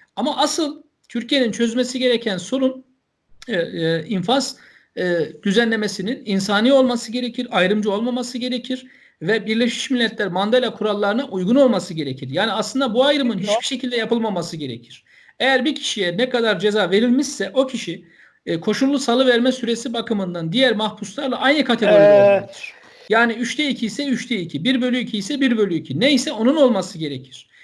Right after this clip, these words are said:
Speaker 1: Bu, bu ayrımın, e, e, yapılmasının doğru olmadığını söylüyoruz. Şimdi bakın,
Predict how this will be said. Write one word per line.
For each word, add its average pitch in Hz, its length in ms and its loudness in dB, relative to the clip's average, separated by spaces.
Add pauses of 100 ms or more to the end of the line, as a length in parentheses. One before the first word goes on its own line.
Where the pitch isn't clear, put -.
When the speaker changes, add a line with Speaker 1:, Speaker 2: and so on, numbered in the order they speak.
(200)
Speaker 1:
Bu, 190 300 -4
bu 285 160 0
ayrımın, 233 640 2
e, 175 100 -8
e, 170 240 -4 (160)
yapılmasının 233 760 -2
doğru 220 220 4
olmadığını 233 460 2
söylüyoruz. 131 540 -10 (260)
Şimdi 294 260 -2
bakın, 294 380 -2